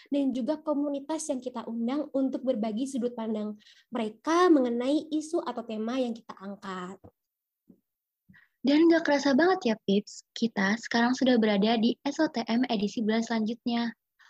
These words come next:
Speaker 2: Untuk teman-teman yang belum mendengar dan penasaran banget sama episode S O T M edisi sebelumnya, bisa banget langsung cus dengerin setelah ini ya.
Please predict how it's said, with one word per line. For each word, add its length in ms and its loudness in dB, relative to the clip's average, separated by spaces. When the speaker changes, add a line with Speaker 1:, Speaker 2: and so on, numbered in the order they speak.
Speaker 2:
Untuk 240 -2
teman-teman 560 2
yang 160 2
belum 240 2
mendengar 320 0
dan 240 -4
penasaran 480 -6
banget 480 -4
sama 320 -4
episode 400 -4
S 160 -6
O 80 -10
T 160 -4
M 80 -4
edisi 240 -4
sebelumnya, 640 -4
bisa 160 2
banget 400 0
langsung 400 -6
cus 320 -2
dengerin 480 2
setelah 320 -4
ini 320 2
ya. 80 -6